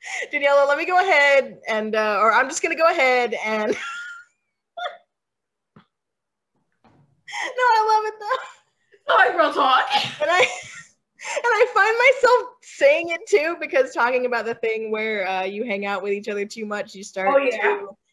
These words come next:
Speaker 1: be each other's energy, so you adopt each other's mannerisms unintentionally, like you chameleon one another.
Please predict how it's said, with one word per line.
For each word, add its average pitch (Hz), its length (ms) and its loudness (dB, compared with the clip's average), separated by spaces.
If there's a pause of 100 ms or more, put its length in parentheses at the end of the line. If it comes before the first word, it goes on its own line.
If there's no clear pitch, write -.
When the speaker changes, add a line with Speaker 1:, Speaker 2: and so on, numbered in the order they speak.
(140)
Speaker 1:
be 254 100 -4
each 269 200 -4
other's 226 260 2
energy, 214 440 0
so 196 180 -6
you 202 280 -2
adopt 202 440 -4
each 202 160 -10
other's 175 240 -2
mannerisms 254 800 -4
unintentionally, 269 840 -8 (360)
like 214 140 -6
you 233 80 -10
chameleon 277 540 -2
one 180 120 -6
another. 135 380 -12